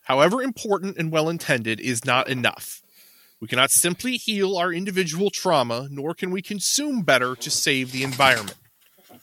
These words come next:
We cannot vote harder, nor can we place all our hopes in a few individuals in Congress. We cannot bounce from insurrection to insurrection,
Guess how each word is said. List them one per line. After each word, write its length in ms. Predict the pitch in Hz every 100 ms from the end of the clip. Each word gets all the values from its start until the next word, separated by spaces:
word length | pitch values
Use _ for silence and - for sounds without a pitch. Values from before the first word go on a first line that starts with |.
| _ _ - - -
We 120 | 131
cannot 400 | - - 196 254
vote 340 | 165 180 240 -
harder, 500 | 220 202 123 107 165
nor 240 | 156 175
can 160 | - 202
we 100 | 226
place 320 | - 185 175
all 180 | 160 170
our 140 | 185
hopes 320 | 170 151 131 147
in 80 |
a 60 | 139
few 360 | - 180 202 214
individuals 680 | 180 196 170 147 143 143
in 140 | - 165
Congress. 760 | - 254 233 160 - - - - _ _ _ _ - -
We 60 | 131
cannot 360 | 190 254 -
bounce 340 | 190 185 190 -
from 200 | 196 175
insurrection 800 | 170 208 - 247 208 - - 165
to 180 | - -
insurrection, 680 | 196 185 220 208 - -